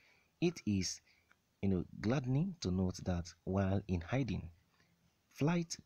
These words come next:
Lieutenant Dairo confirmed that the presence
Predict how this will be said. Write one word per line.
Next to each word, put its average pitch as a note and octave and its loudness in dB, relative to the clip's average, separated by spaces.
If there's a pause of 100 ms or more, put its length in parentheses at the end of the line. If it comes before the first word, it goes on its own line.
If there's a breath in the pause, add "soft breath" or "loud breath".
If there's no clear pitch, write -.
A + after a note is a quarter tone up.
(260 soft breath)
Lieutenant G2+ 2
Dairo G2 4 (580)
confirmed G2 0
that F#2 0 (300 soft breath)
the - -8
presence G2 2